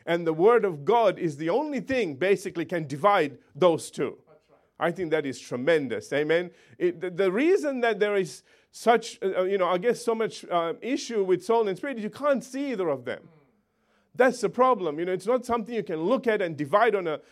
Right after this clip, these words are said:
Speaker 1: you know, in a petri dish or, <laughs> you know, under a microscope. You can't see these two, uh, these two entities.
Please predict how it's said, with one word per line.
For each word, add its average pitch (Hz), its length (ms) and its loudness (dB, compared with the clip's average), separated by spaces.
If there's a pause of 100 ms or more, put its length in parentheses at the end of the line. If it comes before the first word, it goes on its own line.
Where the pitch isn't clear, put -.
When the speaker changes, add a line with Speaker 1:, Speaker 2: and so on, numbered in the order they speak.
(160)
Speaker 1:
you 190 120 2
know, 165 400 2
in 160 360 -6
a 170 40 -4
petri 226 360 -4
dish 165 260 -4
or, 147 220 0 (140)
<laughs> 208 120 -2
you 208 160 -2
know, 247 120 2
under 196 240 -2
a 175 40 -4
microscope. 196 640 0 (200)
You 214 120 -8
can't 262 380 2
see 294 280 -2
these 202 260 -2
two, 175 240 0
uh, 165 320 -4
these 190 240 -8
two 185 160 0
entities. 151 480 -4